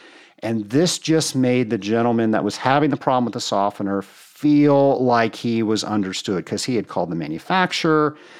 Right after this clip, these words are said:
he had called so many people, and they were just saying, "You know, that can't happen." Now, well, that's not helpful when you have an issue and people say, "Well, that just can't happen," especially when you're experiencing it happening.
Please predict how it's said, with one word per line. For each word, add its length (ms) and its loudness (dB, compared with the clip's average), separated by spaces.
he 120 2
had 140 0
called 280 -2
so 320 0
many 200 4
people, 500 0
and 200 0
they 120 2
were 140 0
just 160 -2
saying, 240 2
"You 60 2
know, 180 4
that 180 0
can't 240 -2
happen." 480 -6
Now, 200 -2
well, 140 2
that's 220 0
not 160 2
helpful 440 -2
when 120 0
you 100 0
have 220 -2
an 80 -4
issue 300 -2
and 120 0
people 240 -4
say, 220 -2
"Well, 100 0
that 160 0
just 220 -4
can't 220 0
happen," 360 0
especially 480 0
when 220 2
you're 240 4
experiencing 880 0
it 180 -2
happening. 720 -6